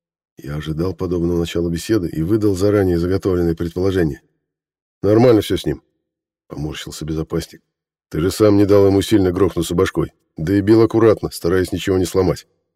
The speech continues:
За это уважаю. А вот за то, что прикидываешься дурачком и пытаешься запудрить мне мозги, благодарности не дождёшься». «Ну что, сам всё расскажешь? Или мне дальше вопросы задавать?» «Как я могу к вам обращаться?»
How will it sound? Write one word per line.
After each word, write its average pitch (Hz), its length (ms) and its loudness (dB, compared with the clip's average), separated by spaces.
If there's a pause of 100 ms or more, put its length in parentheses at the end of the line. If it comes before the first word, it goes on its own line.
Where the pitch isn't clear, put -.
(240)
За 80 200 -2
это 95 220 0
уважаю. 90 480 2 (500)
А 95 120 0
вот 107 180 4
за 113 120 4
то, 131 180 2
что 113 180 -4
прикидываешься 117 640 0
дурачком 107 500 2
и 98 160 -8
пытаешься 107 540 0
запудрить 107 540 0
мне 104 140 4
мозги, 104 420 2
благодарности 101 680 2
не 98 80 0
дождёшься». 92 500 -2 (1160)
«Ну 82 180 0
что, 90 240 -2
сам 110 240 2
всё 131 140 2
расскажешь? 117 540 2 (300)
Или 101 180 4
мне 113 180 6
дальше 117 280 2
вопросы 98 380 2
задавать?» 85 440 0 (1120)
«Как 147 220 -2
я 113 60 4
могу 101 240 2
к 80 60 -6
вам 98 140 2
обращаться?» 95 500 -2